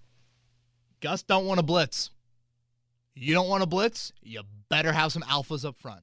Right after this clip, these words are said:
You better have some D A W G S. That spelling of dogs. Not D O G like Rudy Bo-, or, uh, Rudy Bowen. I called,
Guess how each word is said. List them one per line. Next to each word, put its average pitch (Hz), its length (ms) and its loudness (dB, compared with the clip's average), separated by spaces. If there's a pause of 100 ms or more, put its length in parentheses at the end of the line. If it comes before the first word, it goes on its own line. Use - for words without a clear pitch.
(100)
You 127 140 -18
better 139 240 -8
have 135 180 0
some 110 260 -12
D 151 380 -8 (140)
A 131 300 -4 (120)
W 131 360 -6
G 123 320 -8
S. 104 280 -12
That 131 240 -2
spelling 151 380 0
of 135 80 -2
dogs. 107 440 -4 (220)
Not 160 220 -4
D 165 180 4
O 147 100 2
G 135 240 -4
like 127 200 -8
Rudy 135 340 -10
Bo-, 123 360 -10
or, 110 240 -4
uh, 156 100 -2
Rudy 120 260 -8
Bowen. 110 360 -8
I 110 140 -10 (280)
called, 127 320 -4